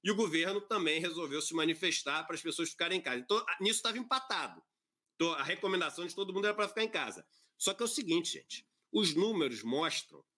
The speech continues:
pra todos que estão aqui, a quantidade de apoiadores do, do governo que simplesmente não existem.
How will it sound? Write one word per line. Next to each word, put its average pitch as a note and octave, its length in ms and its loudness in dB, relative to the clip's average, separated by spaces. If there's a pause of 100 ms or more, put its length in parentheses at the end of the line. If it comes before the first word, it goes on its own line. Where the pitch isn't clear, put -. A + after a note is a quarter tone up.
pra C3 160 -2
todos G3+ 520 2
que - 80 -8
estão B2 240 0
aqui, C#3 440 0 (340)
a D3 120 -2
quantidade G#3+ 720 -2
de G3 100 0
apoiadores D3+ 540 -2
do, B2+ 460 0
do B2+ 160 -2
governo D3+ 400 0
que - 80 -6
simplesmente A3+ 320 2
não C4+ 80 2
existem. F#3 520 0